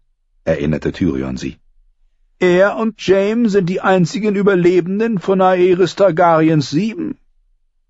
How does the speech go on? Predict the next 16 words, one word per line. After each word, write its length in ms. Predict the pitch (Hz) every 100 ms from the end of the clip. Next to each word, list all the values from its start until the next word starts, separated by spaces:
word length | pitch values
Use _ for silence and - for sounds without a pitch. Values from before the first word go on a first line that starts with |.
| _ _ _ _ _ _
Das 160 | 190 170
gemeine 460 | 196 190 202 202
Volk 320 | 165 196 208 175
spricht 360 | - 196 165
über 200 | 185 190
ihn 280 | 175 185 170
wie 120 | 175
über 220 | 170 165
Serwyn 640 | 143 - 202 240 240 240 202
vom 200 | 160 151
Spiegelschild 1000 | - - 220 233 269 214 - 190 135 123
und 280 | - 170 131
Prinz 340 | - 196 -
Aemon, 540 | 175 170 285 320 233 175
den 180 | 156
Drachenritter. 960 | 135 175 175 240 302 262 190 - 156 135